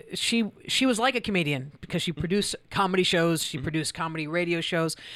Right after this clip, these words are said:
Speaker 1: She produced my old, uh, podcast, uh, with,
Speaker 2: Dash.
Speaker 1: um, Dash Radio.
Speaker 2: Mm-hmm.
Speaker 1: Um, she's just a wonderful, happy person everywhere.
Speaker 2: Yeah.
Speaker 1: Everywhere she'd go, she kind of
Speaker 2: Worked
Speaker 1: soothed the comedians. I met her through Chappelle.
Speaker 2: Yeah.
Speaker 1: She was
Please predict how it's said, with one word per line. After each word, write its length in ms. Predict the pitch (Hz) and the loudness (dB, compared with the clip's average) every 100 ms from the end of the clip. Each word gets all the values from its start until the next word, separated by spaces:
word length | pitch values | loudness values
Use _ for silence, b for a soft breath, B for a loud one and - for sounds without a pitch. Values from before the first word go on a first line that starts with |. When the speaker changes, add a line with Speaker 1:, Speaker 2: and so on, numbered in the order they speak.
| B - | B -6
Speaker 1:
She 160 | 185 | -4
produced 320 | 175 180 180 160 | 0 2 2 2
my 120 | 156 | 2
old, 260 | 165 180 | 4 4
uh, 300 | 165 165 156 139 | 2 2 2 0
podcast, 800 | 151 185 170 180 160 165 - 170 | 2 2 2 0 2 0 -2 0
uh, 440 | 160 147 147 147 | 2 4 2 0
with, 200 | 147 151 | 0 0
Speaker 2:
Dash. 180 | 87 80 | 0 0
Speaker 1:
um, 340 | 151 147 147 | 0 0 -2
Dash 320 | 147 160 165 175 | 0 0 2 2
Radio. 440 | 170 170 170 165 B 123 B B | 4 4 4 2 B -14 B B
Speaker 2:
Mm-hmm. 40 | 170 | 0
Speaker 1:
Um, 360 | 175 170 165 | 2 2 0
she's 220 | 143 262 | 0 0
just 160 | 269 254 | 0 2
a 60 | 185 | 2
wonderful, 380 | 190 202 175 151 | 4 2 0 0
happy 300 | 180 170 180 | 0 0 -2
person 360 | 185 160 143 | -2 -2 -4
everywhere. 680 | 135 156 156 143 143 139 131 - | -6 -4 -2 -2 0 0 -2 -8
Speaker 2:
Yeah. 140 | 180 185 - | -16 -16 -8
Speaker 1:
Everywhere 360 | 175 185 196 180 | -2 2 4 4
she'd 180 | - 151 | 2 0
go, 220 | 160 147 | 2 2
she 180 | - 143 | 0 -6
kind 260 | - 151 143 | -6 -6 -6
of 120 | - _ - | -12 _ -8
Speaker 2:
Worked 140 | 123 - | -6 2
Speaker 1:
soothed 360 | 330 311 208 | 6 6 4
the 60 | 190 | 0
comedians. 560 | - 208 202 160 135 151 | 2 4 4 2 -2 -2
I 120 | 185 | 2
met 200 | 214 269 | 4 6
her 120 | 247 | 4
through 220 | - 220 | 2 -2
Chappelle. 560 | - - - 165 123 120 - | -2 -4 -2 0 0 -4 -10
Speaker 2:
Yeah. 120 | 156 | -10
Speaker 1:
She 180 | 156 190 | 0 4
was 240 | 190 180 | 4 4